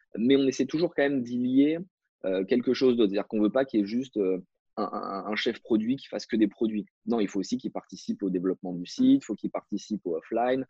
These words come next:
On essaie toujours de faire des croisements de manière à ce que les gens s'amusent en venant travailler.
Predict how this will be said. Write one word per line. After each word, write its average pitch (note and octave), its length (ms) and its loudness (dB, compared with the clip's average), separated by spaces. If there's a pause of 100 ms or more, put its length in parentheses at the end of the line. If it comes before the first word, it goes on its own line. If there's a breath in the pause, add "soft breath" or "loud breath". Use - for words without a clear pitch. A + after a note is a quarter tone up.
(200 loud breath)
On G#2+ 100 0
essaie G#2+ 200 0
toujours C#3 300 -2
de A#2+ 120 2
faire A2+ 180 -4
des G2 100 0
croisements A#2 560 0
de B2+ 80 0
manière G2+ 320 -2
à G#2 80 0
ce - 100 -10
que - 120 -6
les G2 240 0
gens G#2+ 160 -6
s'amusent B2+ 480 -4
en G2+ 100 -2
venant F#2+ 220 -6
travailler. G2+ 540 0